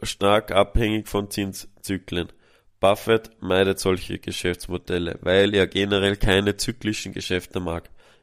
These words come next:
Er will, wie schon so oft bemüht, vorhersehbare Gewinne und hier noch einmal die Ertragshistorie. Buffett investiert nur in Firmen mit nachweislicher, stabiler Profitabilität.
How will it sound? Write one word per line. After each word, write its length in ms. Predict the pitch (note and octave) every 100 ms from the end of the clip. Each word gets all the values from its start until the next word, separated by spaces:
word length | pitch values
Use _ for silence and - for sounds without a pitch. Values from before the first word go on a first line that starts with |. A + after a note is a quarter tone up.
| -
Er 180 | - F2+
will, 300 | A2 - B2+ - _ _
wie 300 | - A2 B2
schon 380 | A#2+ G2+ F#2+ F#2
so 340 | - G2+ G2 G2+
oft 180 | A2
bemüht, 440 | - F#2 G#2 G#2 - _
vorhersehbare 1300 | - - F#2 G2 G#2+ A2+ A2 - F#2 F#2+ F#2 F#2+ G#2+ _ -
Gewinne 640 | F#2+ F#2+ A#2+ A#2+ A#2 C3+ - _ _
und 140 | - G2+
hier 160 | A2+
noch 240 | G#2+ G#2+ -
einmal 400 | G2+ F2+ E2+ - _ -
die 120 | G#2
Ertragshistorie. 960 | G2+ - F#2 G2 - - - F2 D#2+ D#2+ - _ _ -
Buffett 480 | - G#2 - A#2+ A#2
investiert 560 | G#2 G#2 G2 - G#2 G2+
nur 200 | A2 G#2+
in 120 | G2
Firmen 580 | - A2+ A#2 A2+ A2 G2
mit 160 | F#2+
nachweislicher, 1040 | F2 F2+ A2+ - G2+ G#2 G#2 G2+ G#2 G2 -
stabiler 560 | - F#2 - G2+ G2
Profitabilität. 1200 | F#2+ G2 F#2+ - - F2 E2+ F2 - F2 - -